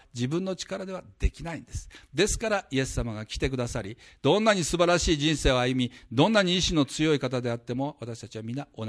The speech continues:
じです。「あの人は殺人者だ。あの人は、あー、奸淫を犯してる。あの人は嘘をついてる。あの人はもう大変なことをして、えー、刑に処せられた。だからあの人たちは罪人で、私は違う。」いえいえいえ、聖書によれば、私たち全員、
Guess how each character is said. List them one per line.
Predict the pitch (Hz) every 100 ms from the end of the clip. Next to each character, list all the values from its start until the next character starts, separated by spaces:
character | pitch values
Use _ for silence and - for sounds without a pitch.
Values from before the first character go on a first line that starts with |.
| 104
じ | 92
で | 87
す。 | - - - - _ _ _ _ _
「あ | 117 127
の |
人 | 135 -
は | 127
殺 | 117 113 120
人 | 123 120
者 | 107
だ。 | 101 - -
あ | 107
の | 120
人 | - 156
は、 | 127 - -
あ | 113 107 101
ー、 | 101
奸 | 113 110
淫 | 107
を |
犯 | 101 107
し |
て | 104
る。 | 95
あ | 113
の | 165
人 | -
は | 151
嘘 | 131 135
を |
つ | 117 104
い |
て | 95
る。 | 92
あ |
の | 110
人 | 135 190
は | 160
も | 143 123
う | - _
大 | 98 117
変 | 147
な | 165
こ | 175
と | 185
を | 165
し | -
て、 | 127 - - -
え | 110 110 104
ー、 | -
刑 | - 139 110
に | 104
処 | 110
せ | -
ら | 120
れ | 107
た。 | 92 101
だ | 131 196
か | 285
ら | 190 143
あ |
の | 185
人 | - -
た | 240
ち | 269
は | 226 135 - _
罪 | - 120 110
人 | 113 110
で、 | 110 90 -
私 | 123 131 156
は |
違 | 147 147
う。」 | 127 -
い | 156
え | 165
い | 156
え | 139
い | 120
え、 | 104
聖 | - 180
書 | 165
に | 139 120
よ | 113
れ | 117
ば、 | 123 120 - -
私 | 117 120 -
た |
ち | - 107
全 | 107 - - 127
員、 | 180 185